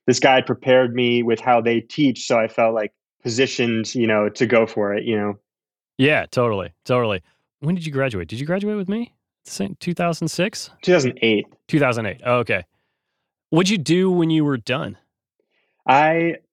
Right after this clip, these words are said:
Speaker 1: moved to New York.
Speaker 2: Oh.
Speaker 1: There was, like, a, a big crew of us.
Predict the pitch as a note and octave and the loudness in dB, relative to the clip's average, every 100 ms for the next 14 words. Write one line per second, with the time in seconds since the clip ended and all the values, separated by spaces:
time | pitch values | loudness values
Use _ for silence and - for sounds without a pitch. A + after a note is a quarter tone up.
0 | _ B2+ D3 - A#2+ G#2 G2+ - - _ | _ 0 0 0 0 2 0 -4 -18 _
1 | - B2+ D3 B3+ A#3+ G2+ D#2 B2 C#3 C#3 | -8 -2 -2 0 0 -2 -4 2 4 4
2 | B2+ A#2+ G#2 - - C3 G#2+ C3+ C3 A#2+ | 4 2 0 -6 -2 0 4 2 2 -2
3 | - C3 B2+ A2+ A2 G#2+ - - | 2 4 4 4 2 0 -6 -8